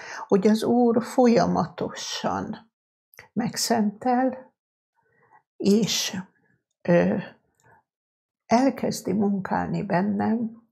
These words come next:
folyamatosan a mentő szeretetet.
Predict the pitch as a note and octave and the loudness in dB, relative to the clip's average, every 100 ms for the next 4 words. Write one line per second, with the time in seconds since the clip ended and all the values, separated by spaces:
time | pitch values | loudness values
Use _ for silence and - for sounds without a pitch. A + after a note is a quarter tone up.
0 | - _ - - B3 A3 - F#3+ - - | -20 _ -8 2 4 4 0 -8 -8 -10
1 | - - G3 G#3 F#3+ F3+ G#3+ - G#3 - | -6 -6 -6 -2 0 0 -2 -6 -8 -4
2 | G#3+ - G#3 - F#3+ - - - - | -4 -2 -6 -6 -8 -4 -6 -6 -18